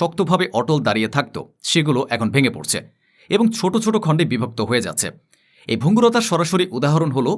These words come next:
বিশাল এ টোয়েন্টি থ্রি এ হিমশৈল। পৃথিবীর বৃহত্তম এবং প্রাচীনতম বরফখণ্ডগুলোর একটি হওয়া সত্ত্বেও এটি জলবায়ু পরিবর্তনের চাপ সহ্য করতে পারছে না। এক সময়কার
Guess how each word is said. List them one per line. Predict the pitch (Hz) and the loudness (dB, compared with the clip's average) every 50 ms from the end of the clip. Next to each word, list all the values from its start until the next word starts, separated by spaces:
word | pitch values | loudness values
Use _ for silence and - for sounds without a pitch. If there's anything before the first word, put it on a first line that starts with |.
| 160 - - | -4 -6 -4
বিশাল | 113 160 160 - 208 202 208 - - 127 | -2 -2 0 0 0 0 -2 -2 -4 -2
এ | 127 113 | -2 -2
টোয়েন্টি | 123 120 117 113 113 113 113 - | -2 -2 -2 -2 -2 -4 -6 -4
থ্রি | - - 196 214 - - - 127 | -2 -2 0 0 -2 -2 -2 -2
এ | 120 113 107 117 | -2 -2 0 2
হিমশৈল। | 151 151 - - - 90 65 104 - - _ _ _ _ _ _ - | 2 2 2 0 -4 -8 -12 -14 -18 -20 _ _ _ _ _ _ -2
পৃথিবীর | 170 208 214 240 262 220 147 | 2 4 4 4 4 4 2
বৃহত্তম | 147 170 185 214 214 - 139 147 196 - - 127 | 2 2 2 2 2 0 0 0 0 -2 -2 -2
এবং | 110 117 113 113 | -4 -4 -2 0
প্রাচীনতম | 165 160 165 - 214 202 185 190 190 190 180 113 | 0 0 2 2 0 0 0 0 0 0 2 2
বরফখণ্ডগুলোর | 139 139 151 151 - 165 160 151 151 147 147 147 156 156 - - | 2 0 0 0 0 0 0 2 2 2 2 2 2 0 0 -2
একটি | 123 - - 143 110 107 | -4 -2 -2 -2 0 2
হওয়া | 113 107 - | 0 0 0
সত্ত্বেও | - 180 180 - - 101 80 - - _ _ - | 0 -2 -4 -4 -4 -8 -8 -10 -12 _ _ -4
এটি | 135 123 131 113 123 | -2 -2 0 0 2
জলবায়ু | 147 170 175 190 185 185 | 2 2 2 2 0 0
পরিবর্তনের | 156 139 135 135 131 117 127 139 131 127 - - | 0 0 0 0 -2 0 0 0 0 0 -2 -2
চাপ | 131 107 - - - - | -2 -2 -2 -4 -6 -6
সহ্য | 165 165 151 170 175 | -4 -2 -2 -2 -2
করতে | 139 120 113 117 113 117 | -4 -4 -4 -4 -2 0
পারছে | 123 120 113 - 101 | 0 0 0 -2 -6
না। | 80 - - - _ _ _ _ _ _ _ - | -8 -8 -10 -14 _ _ _ _ _ _ _ 0
এক | - 139 185 - | 2 2 2 2
সময়কার | - 220 208 220 220 226 220 | 0 0 0 2 2 2 0